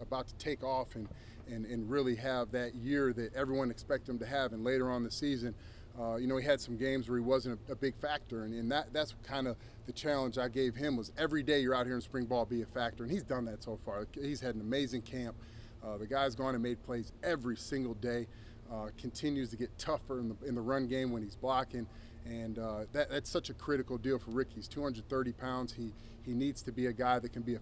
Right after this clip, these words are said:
physical presence out there all the time. But so far,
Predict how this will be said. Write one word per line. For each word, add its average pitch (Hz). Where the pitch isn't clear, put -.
physical 127
presence 113
out 120
there 123
all 120
the 113
time. 117
But 110
so 151
far, 143